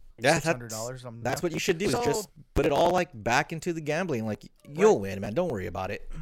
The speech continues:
Speaker 1: <laughs>
Speaker 2: No, you, you, you've seen, uh, you've seen Two for the Money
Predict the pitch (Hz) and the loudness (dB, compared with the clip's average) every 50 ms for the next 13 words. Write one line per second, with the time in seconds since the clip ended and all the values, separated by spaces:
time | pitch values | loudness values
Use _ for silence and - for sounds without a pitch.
0 | - - - - - - - - - - - - - - - - - - - - | -8 -8 -8 -8 -6 -4 -4 -4 -4 -6 -6 -6 -8 -8 -8 -8 -10 -10 -10 -10
1 | - - - - 330 302 339 330 220 156 175 226 262 240 233 233 226 214 226 - | -10 -10 -8 -6 2 4 6 6 6 4 2 -2 -4 -4 -8 -10 -10 -10 -12 -14
2 | - - - 104 - - - - - - - - - - - - - 262 311 302 | -16 -16 -16 -16 -18 -20 -20 -20 -20 -20 -20 -20 -20 -20 -18 -6 0 2 2 2
3 | - - - 294 269 254 220 202 180 170 165 196 240 262 - - 285 254 226 190 | 2 0 -2 0 -2 2 2 4 4 4 2 0 -4 -4 -4 -4 -4 -4 -6 -6
4 | - - 208 190 165 - 170 151 151 147 147 147 143 143 143 139 131 | -4 -2 -2 -2 0 0 -2 -2 0 2 2 2 0 0 -4 -6 -8